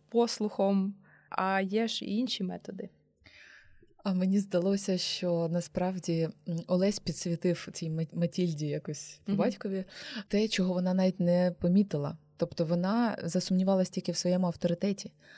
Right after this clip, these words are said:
Speaker 2: А насправді, ну що, сама оця вчителька малювання хотіла малювати горщик, який там допомагає колгоспу щось там
Speaker 1: Мгм.
Speaker 2: вирощувати, вона ж там їм проговорює. Тобто вона сама не розуміє, що вона хоче. І тут дитина чітко зрозуміла, що «я цього не хочу».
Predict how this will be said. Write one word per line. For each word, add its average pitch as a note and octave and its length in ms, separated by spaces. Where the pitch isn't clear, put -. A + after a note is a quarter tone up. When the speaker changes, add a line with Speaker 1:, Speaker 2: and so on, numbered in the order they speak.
Speaker 2:
А E3 60
насправді, F#3 680
ну G#3+ 80
що, D#3+ 260
сама G#3 400
оця F#3 240
вчителька F3+ 440
малювання F3+ 360
хотіла G#3 420
малювати F3 480
горщик, F#3 520
який F#3 220
там F3 180
допомагає F3 560
колгоспу F#3 640
щось - 220
там E3 160
Speaker 1:
Мгм. A3+ 100
Speaker 2:
вирощувати, G#3 400
вона E3+ 140
ж - 100
там E3 140
їм F3 80
проговорює. F3 460
Тобто - 460
вона F3 260
сама F#3 300
не F3 120
розуміє, D#3+ 300
що E3+ 160
вона D3+ 160
хоче. - 360
І - 80
тут G3+ 220
дитина G#3+ 540
чітко G3+ 340
зрозуміла, G3+ 400
що - 140
«я E3 200
цього D#3 280
не D3+ 120
хочу». - 520